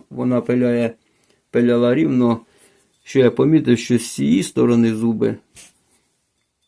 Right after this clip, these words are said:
вершинки сточені більше, ніж з обратної сторони. З цієї сторони тільки капельку-капельку вони сточені.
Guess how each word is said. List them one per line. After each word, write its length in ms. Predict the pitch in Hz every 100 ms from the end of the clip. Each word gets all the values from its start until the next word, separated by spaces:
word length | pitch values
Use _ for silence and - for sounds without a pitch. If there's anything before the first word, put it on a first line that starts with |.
| _ _ _ _ _ _ _ _
вершинки 640 | 127 123 - 175 156 120
сточені 560 | 110 - 151 147 135 127
більше, 480 | 127 160 - 139 131
ніж 380 | 135 127 120 - 120
з 520 | 117 113 113 113 -
обратної 560 | 120 117 117 113 110 107
сторони. 520 | - 117 113 113 110 _ _ _ _ _
З 120 | -
цієї 260 | - 156 160
сторони 360 | - 139 139
тільки 240 | 135 - 131
капельку-капельку 1160 | - - - 151 151 139 120 113 117 110 113
вони 220 | 110 110 107
сточені. 580 | - 110 - - 95